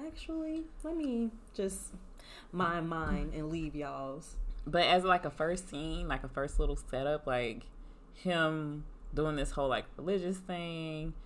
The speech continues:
Speaker 2: and then the fact that he calls himself Daredevil, and his grandma's like, "Oh, they got the devil
Speaker 1: Devil
Speaker 2: in
Speaker 1: in
Speaker 2: them."
Speaker 1: them.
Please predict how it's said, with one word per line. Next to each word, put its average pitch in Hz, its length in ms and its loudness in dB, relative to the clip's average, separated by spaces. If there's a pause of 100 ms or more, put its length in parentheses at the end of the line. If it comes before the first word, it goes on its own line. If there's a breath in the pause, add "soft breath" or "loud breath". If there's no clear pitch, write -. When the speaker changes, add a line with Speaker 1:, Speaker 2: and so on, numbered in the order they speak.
(280 soft breath)
Speaker 2:
and 147 160 0
then 139 140 2
the 139 80 -2
fact 151 240 0
that 151 60 -4
he 160 80 -2
calls 151 260 2
himself 139 400 -2
Daredevil, 156 840 2
and 139 120 -2
his 143 180 -4
grandma's 139 460 2
like, 135 220 -2
"Oh, 170 160 4
they 151 100 2
got 151 240 0
the 170 60 -4
devil 170 340 6
Speaker 1:
Devil 160 60 4
Speaker 2:
in 156 100 4
Speaker 1:
in 160 60 0
Speaker 2:
them." 160 100 2 (100)
Speaker 1:
them. 165 160 -2